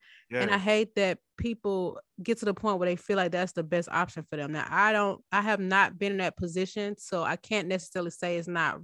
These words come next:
Speaker 1: right. 'Cause even if you look at Regina King's son, like, he made a tweet saying, like,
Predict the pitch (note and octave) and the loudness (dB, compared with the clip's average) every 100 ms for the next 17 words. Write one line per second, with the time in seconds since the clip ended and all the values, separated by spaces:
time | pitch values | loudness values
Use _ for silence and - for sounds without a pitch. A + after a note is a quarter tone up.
0 | D3+ D#3+ F#3 G3 - E3 - - - - | 0 2 2 0 -6 -10 -12 -20 -20 -8
1 | A#3+ B3 B3 B3 A#3+ A#3 G3 D#3+ F3 G3 | -2 0 0 2 2 2 2 0 -2 -4
2 | F#3+ - G3 F3 - G3 F#3+ E3 - F#3+ | -4 -4 -6 -6 -4 -2 0 -2 -4 -6
3 | F3+ - D#3+ F3+ D#3+ - C#4 D4+ - G3+ | -8 -8 -4 -2 -2 -2 0 0 0 0
4 | F#3 E3+ D#3+ D#3+ | 0 2 0 0